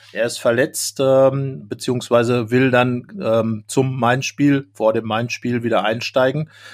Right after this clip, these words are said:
Also in der übernächsten Woche, ähm, wieder ins Training einsteigen und will dort, äh, sich dann möglicherweise schon empfehlen, um in, gegen Mainz wieder dabei zu sein zu können oder dabei zu sein.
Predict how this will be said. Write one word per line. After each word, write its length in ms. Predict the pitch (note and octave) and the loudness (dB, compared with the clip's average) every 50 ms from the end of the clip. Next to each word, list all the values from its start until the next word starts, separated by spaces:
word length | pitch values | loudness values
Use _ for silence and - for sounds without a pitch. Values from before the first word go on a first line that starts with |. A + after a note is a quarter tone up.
| - _ _ _ | -20 _ _ _
Also 220 | - A2 A2+ B2 | -6 -4 -2 -2
in 140 | A#2 A2+ A#2 | -4 -2 -2
der 360 | A#2 A2 G#2+ G#2 G2 F#2+ - - | -2 0 2 2 0 0 -4 -8
übernächsten 680 | - D#3 - B2+ B2+ C#3 C#3 C#3 - - - C3+ B2+ B2+ | -8 -2 0 0 0 0 -2 -2 -4 -6 -10 -6 0 0
Woche, 540 | C3 B2+ - D3+ C#3+ C#3 C#3 C3+ C3+ E3+ - | 0 2 2 2 2 2 2 0 -2 -2 -4
ähm, 300 | A#2 A#2+ B2+ B2+ B2+ A#2 | -4 -4 -4 -8 -10 -10
wieder 180 | - A#2+ A#2+ A2+ | -6 -4 -4 -4
ins 180 | A2 G#2+ - | -4 -6 -12
Training 380 | - - C#3 C#3 C#3 D3 C#3+ - | -8 -4 -4 -2 -2 -2 -4 -6
einsteigen 640 | - C3+ C3+ C3 - - - C3 C3 C3+ C#3 C3+ C3+ | -6 -6 -6 -6 -4 0 2 2 4 2 2 -2 -4
und 180 | B2+ A#2 A2 | -6 -4 -2
will 160 | A#2 A#2+ A#2+ A2+ | -2 -2 0 2
dort, 400 | A#2 A#2 A#2+ A#2+ - - - A2+ | 4 4 4 4 2 -4 -6 -2
äh, 260 | A2 A2+ A#2 A2+ A2+ | 0 0 0 0 -2
sich 220 | G#2+ A#2 - - | -4 -6 -8 -2
dann 300 | - A2+ A#2 B2 A#2 A#2 - - _ _ | -2 0 0 0 -2 -6 -10 -18 _ _
möglicherweise 760 | B2 B2+ C#3 C#3+ - C3 - C3+ A#2+ A2+ A#2 A#2+ A#2+ B2 B2 | 2 2 2 2 2 -2 -2 0 2 4 4 4 2 2 -2
schon 220 | - - B2 A#2 A2 | -4 -4 -4 -4 -4
empfehlen, 580 | G#2+ G#2 F#2+ - - B2+ B2+ C3 C3 B2+ B2 | -6 -8 -6 -4 0 2 2 2 2 0 -4
um 180 | A#2+ A#2 A2+ A2+ | -8 -10 -10 -10
in, 140 | A2 G#2 - | -10 -10 -8
gegen 220 | A#2 A2+ A2+ A2+ | -8 -8 -8 -6
Mainz 320 | A2 A2 A#2+ B2+ B2 - - | -6 -4 -6 -6 -6 -10 -6
wieder 180 | A#2 A#2 A2+ A2 | -4 -2 -2 -2
dabei 320 | A2 G#2 G2 G#2+ G#2+ A#2+ | -2 -2 0 0 0 -2
zu 380 | - - - B2+ A#2 - G2 F#2+ | -2 -6 -10 -12 -12 -12 -10 -2
sein 260 | A2 A#2 B2 B2 - | 0 2 2 0 -2
zu 140 | - A2 - | -6 -10 -2
können 280 | - C3+ C3 D3 D#3+ | 0 2 2 2 0
oder 200 | D3 B2+ A2+ G#2+ | 0 -2 -2 -2
dabei 320 | G#2+ G#2+ G2+ - A2 A2+ A#2 | -2 -2 0 0 0 0 0
zu 180 | - - A#2 | -2 -6 -8
sein. 380 | G#2 A2 A#2 A#2+ C#3+ F#3 G3 | -4 -2 0 0 0 -2 -6